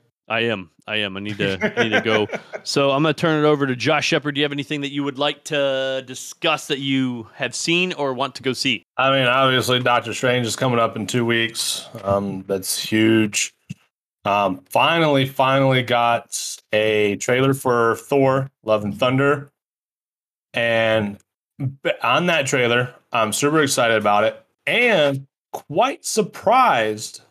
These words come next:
Speaker 3: that they showed Jane Foster like that in the trailer, first, very first trailer. I'm very super surprised by that. But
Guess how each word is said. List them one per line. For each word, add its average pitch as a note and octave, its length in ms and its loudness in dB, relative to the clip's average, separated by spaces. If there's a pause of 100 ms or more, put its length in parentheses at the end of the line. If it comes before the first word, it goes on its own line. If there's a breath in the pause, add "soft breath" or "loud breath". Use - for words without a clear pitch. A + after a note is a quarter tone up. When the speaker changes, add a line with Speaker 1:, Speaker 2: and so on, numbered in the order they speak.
(480)
Speaker 3:
that A#2+ 220 0
they B2+ 160 2
showed D#3 400 2
Jane C#3 280 0
Foster C#3+ 360 2
like G#2 240 0
that G#2 360 0 (300)
in C#3 160 2
the B2 80 2
trailer, A#2+ 340 2
first, - 440 -2
very C3+ 260 2
first A2+ 240 0
trailer. F#2+ 400 -2 (200)
I'm G#2+ 140 -8
very D3 300 2
super C3+ 360 -2
surprised A2 380 -2
by F2+ 140 -2
that. F#2+ 280 -2 (560 loud breath)
But A#2 340 0